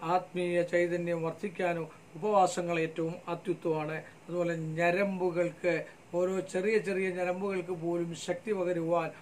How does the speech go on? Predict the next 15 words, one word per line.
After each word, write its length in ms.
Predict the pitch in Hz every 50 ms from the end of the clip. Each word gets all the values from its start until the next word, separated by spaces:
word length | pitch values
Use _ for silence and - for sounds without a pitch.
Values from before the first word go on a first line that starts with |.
| - - - -
ഉപവാസം 560 | 156 190 190 190 185 180 175 170 - 170 165 - - -
അത്യുത്തമമാണ്. 1040 | 175 160 - - 175 170 160 - - 170 160 165 160 156 156 156 160 160 160 147 - - - - - - - 160
കണ്ണുകളുടെ 840 | 170 180 190 202 202 196 175 185 180 180 175 170 175 170 156 - - - - - - - - -
കാഴ്ചശക്തി 760 | 165 180 190 196 185 - - 208 170 - 190 - - - 185
കൂടുവാൻ 560 | 160 165 170 170 170 165 160 160 160 156 151 - - - - -
ഉപവാസം 540 | 170 165 185 185 180 175 175 170 - - 180
അത്യുത്തമമാണെന്ന് 880 | 175 175 - - 180 165 - 180 170 165 160 165 165 165 165 156 160 156
പറയപ്പെടുന്നു. 720 | 156 156 160 170 170 165 - 156 156 156 156 160 151 143 - - - - - - - -
ശരീരത്തിലെ 840 | 175 170 170 196 202 202 180 185 170 - 190 175 175 175 170 170 - - - - -
മലിന, 420 | 165 165 170 185 202 240 247 233 220 202 202 202 185
മലിന 380 | 170 175 175 180 202 220 220
വസ്തുക്കളെ 680 | 208 190 175 175 - - 160 - 190 180 175 165 156 - - -
പുറന്തള്ളാനുള്ള, 1120 | 165 175 208 233 254 254 226 208 196 185 180 180 180 175 156 151 151 160 160 160 151 - - - - - - - - - - - - - - - - - - - - -
പ്രാണന്, 520 | 180 170 180 202 226 226 208 180 170 156 151 - - - - - - - -
ഏ, 200 | - 170 165